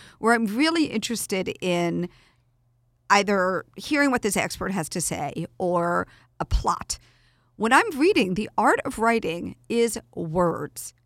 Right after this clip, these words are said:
And I wanna see someone who really thought about the language.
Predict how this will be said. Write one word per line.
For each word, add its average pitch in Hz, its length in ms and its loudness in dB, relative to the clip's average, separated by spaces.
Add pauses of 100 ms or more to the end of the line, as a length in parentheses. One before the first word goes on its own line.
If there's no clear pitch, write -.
And 190 120 -2
I 254 80 0
wanna 415 240 0
see - 300 -4
someone 226 340 -2
who 175 240 -8 (160)
really 294 640 0 (320)
thought 196 400 -2 (140)
about 156 600 -2 (240)
the 180 100 -6
language. - 760 -8